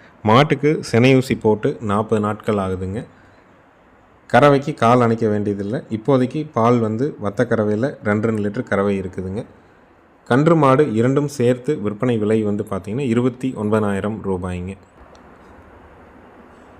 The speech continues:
பால் இளங்கறவையில நாலு, நாலு லிட்டர் வருங்க. வத்தப்பால்ல ரொம்ப லோ பட்ஜெட்ல கலப்பின மாடு தேடிட்டு இருக்கிறவங்க வாங்கலாமுங்க. விற்பனை விலை இருபத்தி ஒன்பதாயிரம்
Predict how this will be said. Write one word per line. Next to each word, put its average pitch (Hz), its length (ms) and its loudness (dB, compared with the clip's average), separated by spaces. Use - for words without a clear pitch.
பால் 139 260 10
இளங்கறவையில 135 920 8
நாலு, 110 260 6
நாலு 113 200 4
லிட்டர் 113 240 4
வருங்க. 107 400 2
வத்தப்பால்ல 139 760 4
ரொம்ப 120 240 4
லோ 117 180 8
பட்ஜெட்ல 120 640 2
கலப்பின 110 360 2
மாடு 104 420 0
தேடிட்டு 120 280 6
இருக்கிறவங்க 107 500 -2
வாங்கலாமுங்க. 101 640 0
விற்பனை 127 420 0
விலை 117 300 0
இருபத்தி 127 500 0
ஒன்பதாயிரம் 107 640 2